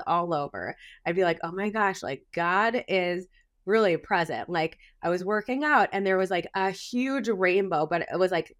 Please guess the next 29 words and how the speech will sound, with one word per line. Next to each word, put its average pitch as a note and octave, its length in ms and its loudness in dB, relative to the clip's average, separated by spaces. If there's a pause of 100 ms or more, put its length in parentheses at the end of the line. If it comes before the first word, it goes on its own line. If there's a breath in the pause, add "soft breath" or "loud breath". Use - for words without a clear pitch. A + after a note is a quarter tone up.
(100)
there G#3 140 4
was G3+ 160 0
no A3+ 160 4
reason F#3 560 2
for E3 240 0
a D#3 60 0
rainbow, D#3 560 0
but D#3+ 140 0
it, D3+ 180 -4 (180)
I, G3+ 120 0
like, A#3+ 260 -2
looked F3 220 -4
it D3 100 -4
up. C3 200 -4
There, D#3+ 240 0 (380 soft breath)
some G#3+ 360 0
weird G#3 600 4
thing G3 240 2
that E3+ 140 0
can G3 140 -4
happen F#3 360 2
in F3 120 -2
the E3 100 -2
sky, E3 400 2
but D3+ 120 -4
it's D#3 140 -6
very F#3+ 500 4
rare, E3 540 0
like, D3 220 -8